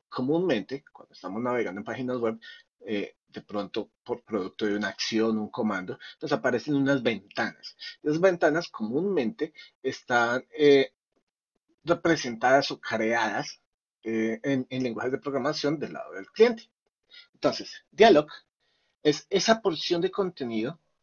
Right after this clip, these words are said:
que requiere interacción por parte, por parte del usuario. Puede ser una ventana, puede ser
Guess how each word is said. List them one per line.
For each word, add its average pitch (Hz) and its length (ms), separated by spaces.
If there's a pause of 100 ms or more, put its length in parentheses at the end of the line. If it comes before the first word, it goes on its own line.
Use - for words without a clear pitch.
(100)
que 160 100
requiere 156 320
interacción 131 540
por - 160
parte, - 220 (220)
por 123 160
parte - 220
del 110 80
usuario. - 300 (1000)
Puede 123 220
ser 110 160
una 110 340 (380)
ventana, 151 680 (160)
puede 98 200
ser - 240